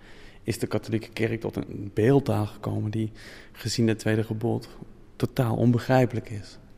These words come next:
Ehm, en ik denk dat die reformatie komt in een periode dat de katholieke kerk echt, eh, nou ja, van God los is wat overdreven, maar, eh, Leo de tiende en zo, dat, dat is echt, eh, een tijd, eh, daar hoeft het katholicisme niet echt trots op te zijn.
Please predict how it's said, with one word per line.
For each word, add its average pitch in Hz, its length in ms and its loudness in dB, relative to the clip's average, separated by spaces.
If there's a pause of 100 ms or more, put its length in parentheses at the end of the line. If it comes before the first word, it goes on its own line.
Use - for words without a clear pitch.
(500)
Ehm, 101 300 -10 (720)
en 101 120 -12
ik 101 120 -14
denk 101 200 0
dat 104 120 -2
die 107 160 0
reformatie 104 520 0
komt 110 180 0
in 110 80 2
een 104 80 0
periode 107 420 0
dat 107 100 -2
de - 60 -16
katholieke 104 400 -8
kerk 101 300 -8
echt, - 260 -10
eh, 107 60 -6 (1000)
nou 110 160 -6
ja, 98 120 -14 (460)
van - 280 -12
God 104 160 -8 (140)
los 107 200 -12
is 110 120 -10
wat 110 140 -6
overdreven, 110 640 -2
maar, 98 200 -6 (480)
eh, 110 100 -4 (100)
Leo 110 240 0
de 107 140 2
tiende 104 300 2
en 107 100 4
zo, 107 220 2
dat, 110 240 0
dat - 160 -8
is - 200 -14
echt, - 300 -12
eh, 113 80 -4 (220)
een 110 160 -6
tijd, 107 340 -2
eh, 113 140 -4
daar 113 180 -4
hoeft - 140 -16
het - 100 -18
katholicisme 113 600 0
niet 117 160 -2
echt - 200 -10
trots 107 240 -4
op - 80 -12
te 110 80 -4
zijn. 101 300 -6